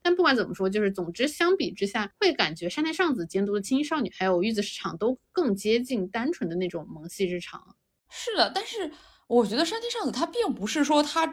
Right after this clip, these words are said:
Speaker 2: 只能做很简单的故事，就是很多人曾经诟病的点一样。我觉得完全不是这样子，而是，而是她是刻意的在这里面，她只去写非常简单的萌系日常，因为实际上观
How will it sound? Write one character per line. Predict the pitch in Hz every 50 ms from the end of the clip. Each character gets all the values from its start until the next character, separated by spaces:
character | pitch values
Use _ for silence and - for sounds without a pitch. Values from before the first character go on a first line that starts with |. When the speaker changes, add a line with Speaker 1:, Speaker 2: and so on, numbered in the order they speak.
| - - -
Speaker 2:
只 | - 214 196 170 160
能 | 156 190 156 117 - 208
做 | - 320 320 254 202 196 - - - - -
很 | - 226 196 220
简 | 220 285 277
单 | - 165 185
的 | 208 202
故 | 202 - 220 214
事， | 214 202
就 | 202 220 214
是 | 214
很 | 196 196 156
多 | 180 190 190
人 | 180 170 165 156 131 -
曾 | - - - 196 165 170
经 | 190 233 226 240
诟 | 269 233 202
病 | 190 220 185
的 | 175 175
点 | 170 - - - -
一 | -
样。 | 104 135 - - _ _ _ _
我 | - 247 269
觉 | 247 240
得 | 285 349 370 381 381
完 | - 226 254
全 | 294 440 466 415
不 | - 247
是 | 247 294
这 | 277
样 | 294 247 214 202
子， | 190 185 185 -
而 | - 190 185 262
是， | 277 - - 427 - - - - _ _ -
而 | - 330 403
是 |
她 | 466 494 539
是 | 523 - 539 494 440
刻 | - - - - 571 523 466 440
意 | 349
的 | 294 320
在 | 359 415
这 | 403 440
里 | 294 160
面， | 202 262 311 330
她 | 302 311 427 440
只 | - - - -
去 | - - 370 415
写 | 415 - - - -
非 | 208 - 226 220
常 | 233 233 202 220
简 | 208 202 - -
单 | - 156 165 175
的 | 185 175 143 - -
萌 | 180 175 151 180
系 | 180 226 214
日 | 196 190
常， | 175 185 - - - 247
因 | 320 403
为 | 415 349 349 359 359 - - _ _ _
实 | - - - 285 285
际 | - 311 392
上 | 427 392 269 226 220 214 - 262
观 | - 440